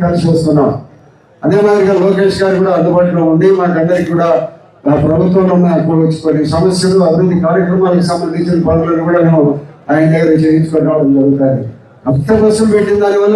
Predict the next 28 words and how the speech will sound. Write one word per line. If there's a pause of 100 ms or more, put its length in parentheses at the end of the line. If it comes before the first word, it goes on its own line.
(120)
స్త్రీలందరూ
కూడా
ప్రయాణం
చేస్తూ (140)
ఉంటే, (100)
అన్ని
ప్రాంతాలకు
పోతూ (120)
ఉంటే, (680)
కానీ
ఈ
ప్రయాణాలలో
కొంతవరకు (760)
ఈ (300)
ఫ్రీ (120)
బస్సులు (160)
లేనప్పుడు (680)
ఆటో (140)
కార్మికులకు (100)
కొంత (720)
ఉపాధి (100)
దొరికేది. (600)
ఫ్రీ (100)
బస్సులు
పెట్టే
కారణంగా
వాళ్ళందరికీ, (100)
ఆటో